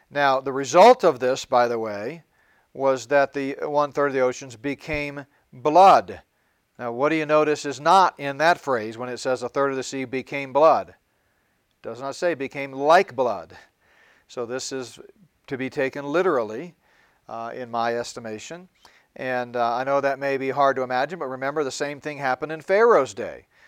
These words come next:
So God is a powerful God. God throughout human history has done amazing things. If he can flood the entire globe with water, if he can have the sun stand still for a day,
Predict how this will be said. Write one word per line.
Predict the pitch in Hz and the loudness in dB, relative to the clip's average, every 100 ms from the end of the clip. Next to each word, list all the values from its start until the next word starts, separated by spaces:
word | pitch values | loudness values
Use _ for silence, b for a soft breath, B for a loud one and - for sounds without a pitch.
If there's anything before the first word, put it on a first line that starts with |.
| b - | b -16
So | 120 | -14
God | 120 151 214 | 2 4 6
is | 226 170 | 4 0
a | 165 | -2
powerful | - 170 175 170 165 | 4 6 8 6 0
God. | 147 143 135 135 143 _ b b b - | 2 4 6 4 2 _ b b b -2
God | 147 156 - | 4 4 4
throughout | 160 160 160 - _ | 4 6 6 0 _
human | 165 165 165 156 | -18 -10 -8 -6
history | 139 151 - 151 151 | -6 -6 -6 -6 -4
has | 139 117 | -4 -4
done | 143 139 | -4 -4
amazing | 131 147 156 143 139 | -4 -2 -2 -6 -10
things. | 135 143 143 | -12 -12 -10
If | 127 | -8
he | 165 | -6
can | 170 143 | -8 -12
flood | - 170 185 160 | -6 6 6 6
the | 170 | -2
entire | 151 160 160 156 | -4 2 4 4
globe | 131 135 151 165 139 | 0 2 4 4 2
with | 135 | -4
water, | 131 151 160 160 165 - b b _ | 2 4 6 4 -6 -14 b b _
if | - | -12
he | 156 | -12
can | 175 143 | -10 -4
have | 151 151 | -2 -2
the | 131 | -2
sun | - 165 160 156 | -4 -2 -4 -6
stand | - 160 151 139 | -8 -8 -8 -10
still | - 160 156 | -4 -2 -2
for | - 151 | -2 -4
a | 147 | -2
day, | 143 143 143 143 | 0 0 0 -2